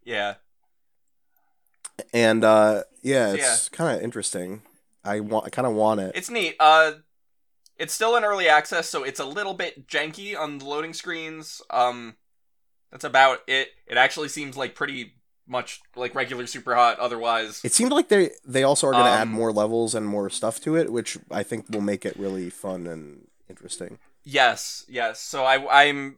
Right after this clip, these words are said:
Speaker 1: curious to see how this game evolves, uh, as it goes through early access. But I also, I fired up regular Super Hot 'cause I realized I never finished that
Speaker 2: That game
Speaker 1: game.
Speaker 2: good, and
Speaker 1: And then I also realized,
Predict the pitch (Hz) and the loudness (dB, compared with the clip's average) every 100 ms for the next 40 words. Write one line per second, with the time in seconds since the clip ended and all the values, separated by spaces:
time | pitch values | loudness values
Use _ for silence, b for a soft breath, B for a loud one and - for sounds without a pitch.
0 | 147 175 175 165 - 151 156 147 139 127 | -10 -4 -4 -4 -8 -8 0 0 0 -4
1 | 135 120 110 113 113 107 - - 117 107 | -6 -6 -4 -2 -2 -6 -16 -10 -4 -2
2 | 104 95 107 110 104 - 110 104 110 107 | -2 -4 -6 -10 -14 -14 -16 -14 -12 -8
3 | 107 101 110 104 - 123 107 127 151 440 | -6 -6 -8 -10 -10 -10 0 2 4 2
4 | - 196 131 120 175 b b b _ _ | 2 0 0 0 -4 b b b _ _
5 | - 277 214 170 147 156 170 151 123 135 | -8 4 6 6 4 2 0 -4 -6 -10
6 | 120 120 113 110 143 127 175 139 123 117 | -6 2 2 2 -2 -4 -2 -2 0 0
7 | 131 139 117 139 156 - 120 123 160 131 | -2 -4 -6 -6 -6 -2 -2 0 0 2
8 | 120 135 107 - 113 123 - _ 110 123 | 2 4 2 0 -2 -2 -8 _ -6 0
9 | 127 131 131 165 185 185 147 143 131 127 | 6 6 8 6 6 0 0 0 4 6
10 | 123 120 120 | 6 4 -4